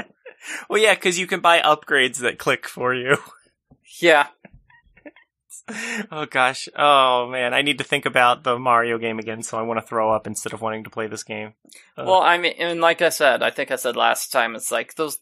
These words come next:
Speaker 2: those games are fun, but they, they constantly update the game and, uh,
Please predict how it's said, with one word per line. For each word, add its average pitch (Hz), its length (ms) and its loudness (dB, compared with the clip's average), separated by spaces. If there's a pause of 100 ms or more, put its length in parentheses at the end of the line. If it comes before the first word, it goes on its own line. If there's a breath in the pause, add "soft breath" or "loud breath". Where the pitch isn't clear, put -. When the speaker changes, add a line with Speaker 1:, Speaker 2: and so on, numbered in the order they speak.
Speaker 2:
those 156 220 -6
games 170 240 -4
are 147 80 -4
fun, 135 420 4
but 123 200 4 (180)
they, 135 240 4
they 139 160 0
constantly 160 600 0
update 139 400 2
the 147 100 -6
game 131 500 2
and, 117 420 -4
uh, 110 380 2